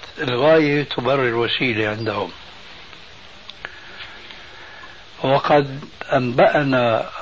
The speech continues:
رسول الله صلى الله عليه وسلم بهذه الحقيقة التي نلمسها اليوم لمس اليد، حينما قال:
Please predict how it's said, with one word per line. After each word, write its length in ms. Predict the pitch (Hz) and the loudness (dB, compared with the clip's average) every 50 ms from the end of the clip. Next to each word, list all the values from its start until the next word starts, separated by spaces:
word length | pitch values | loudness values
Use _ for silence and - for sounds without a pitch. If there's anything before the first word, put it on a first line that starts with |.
| - | -4
رسول 360 | 131 127 120 - - - 160 | -2 -2 0 -2 -2 0 0
الله 300 | 143 135 135 139 143 135 | 0 2 4 4 4 4
صلى 60 | 120 - | 2 2
الله 120 | - 131 | 2 2
عليه 180 | 123 117 101 - | 2 2 0 -2
وسلم 360 | - 143 143 143 139 135 131 | -2 -2 -2 0 0 0 0
بهذه 300 | 127 127 135 139 127 123 | 0 2 2 0 0 -2
الحقيقة 720 | 117 - - 135 131 - 165 160 156 - - 156 151 - - - - - - - - - - - - - - - - - - - - - - | -2 -4 -4 -4 -2 2 2 4 4 4 2 0 0 -2 -4 -12 -18 -18 -18 -18 -18 -18 -16 -16 -16 -16 -16 -14 -16 -16 -16 -14 -10 -6 -2
التي 400 | 131 131 135 135 135 127 - - | 0 0 2 0 0 -2 0 0
نلمسها 760 | 135 135 123 127 131 131 131 135 156 160 160 - - 147 127 127 | 0 0 2 0 0 0 0 2 2 2 2 2 0 0 2 2
اليوم 640 | 123 120 123 127 135 143 143 143 139 143 143 147 - - - 135 | 2 0 0 2 2 4 4 4 4 2 0 -4 -8 -8 -6 -2
لمس 380 | 131 135 143 147 135 - - | 0 0 0 0 -2 -4 -2
اليد، 840 | 151 131 123 123 135 143 151 151 147 127 120 123 120 120 113 110 - - - - - - - - - - - - - - - - - - - - - - - - - - - - - - - - - - | -4 -4 -2 -2 0 2 2 2 2 -2 -6 -6 -2 -2 -2 -2 -2 -6 -16 -18 -16 -14 -14 -14 -14 -16 -18 -20 -20 -18 -18 -16 -16 -14 -14 -14 -14 -14 -16 -16 -16 -16 -16 -16 -16 -18 -18 -18 -16 -14
حينما 560 | - - - 143 143 143 139 135 135 135 131 | -10 -6 -4 -4 -2 -2 -2 0 0 2 0
قال: 640 | 131 - - - 147 147 147 151 156 160 160 151 143 | 0 0 0 2 4 6 6 6 6 6 4 2 -2